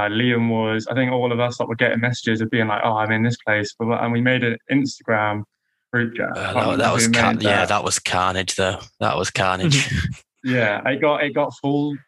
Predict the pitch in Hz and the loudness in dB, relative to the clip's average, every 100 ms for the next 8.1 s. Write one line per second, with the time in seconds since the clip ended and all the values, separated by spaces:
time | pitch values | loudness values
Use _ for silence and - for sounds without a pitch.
0 | _ - 113 110 - _ _ _ - 117 | _ -2 0 0 -4 _ _ _ -6 -2
1 | 123 117 123 127 131 139 165 180 147 135 | 0 0 0 0 0 0 0 0 -2 -2
2 | 143 135 - 135 135 135 131 131 - 139 | 0 -2 0 2 2 2 0 -2 -2 -2
3 | 135 139 151 160 208 226 _ - - 101 | 0 -2 -2 0 -2 -6 _ -20 -4 0
4 | 92 120 104 92 117 123 120 127 127 104 | 0 0 -2 0 2 4 4 2 0 -2
5 | 87 - - 135 131 143 135 98 92 107 | -2 -4 -2 -2 0 0 0 0 2 0
6 | - 104 87 90 104 113 113 90 67 - | 2 0 0 2 2 2 0 -2 -2 -4
7 | 117 120 107 101 101 98 - - 110 104 | -2 0 0 2 2 0 -2 -4 0 0